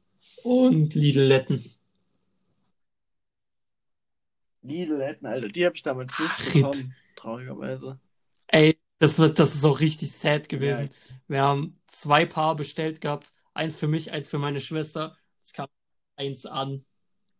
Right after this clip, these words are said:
Speaker 2: Ja. Uff. Ich hab leider nur
Speaker 1: Ja, ja.
Speaker 2: Lacoste-Letten. Ich
Speaker 1: Deine
Speaker 2: arbeite.
Speaker 1: Armut kotzt mich an. Aber meine Adiletten habe ich ja mittlerweile auf Arbeit.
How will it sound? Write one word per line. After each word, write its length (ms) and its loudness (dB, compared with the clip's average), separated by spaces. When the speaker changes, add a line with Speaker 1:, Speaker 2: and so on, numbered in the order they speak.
Speaker 2:
Ja. 240 -2
Uff. 260 -12
Ich 140 -8
hab 160 -2
leider 260 0
nur 160 -6
Speaker 1:
Ja, 300 -2
ja. 220 0
Speaker 2:
Lacoste-Letten. 300 -12
Ich 140 -16
Speaker 1:
Deine 260 -2
Speaker 2:
arbeite. 40 -2
Speaker 1:
Armut 320 -2
kotzt 280 -6
mich 160 -4
an. 160 -6
Aber 180 6
meine 240 6
Adiletten 480 2
habe 120 2
ich 100 -4
ja 100 0
mittlerweile 580 0
auf 460 -8
Arbeit. 580 0